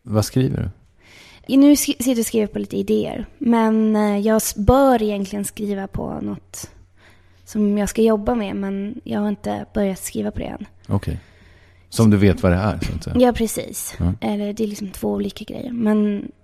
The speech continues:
Speaker 2: jag borde skriva dem, men jag gör inte det. Jag skriver massa andra saker istället.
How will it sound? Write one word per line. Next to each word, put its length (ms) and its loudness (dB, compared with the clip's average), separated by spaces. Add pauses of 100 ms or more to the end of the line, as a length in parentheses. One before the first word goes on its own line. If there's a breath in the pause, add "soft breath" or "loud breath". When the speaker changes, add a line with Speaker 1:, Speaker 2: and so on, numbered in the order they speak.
(160)
Speaker 2:
jag 100 0
borde 440 2
skriva 440 -6
dem, 180 -10
men 280 -2
jag 120 0
gör 180 -2
inte 260 -12
det. 100 -14 (320)
Jag 200 4
skriver 240 -4
massa 200 -4
andra 200 -6
saker 240 -14
istället. 320 -12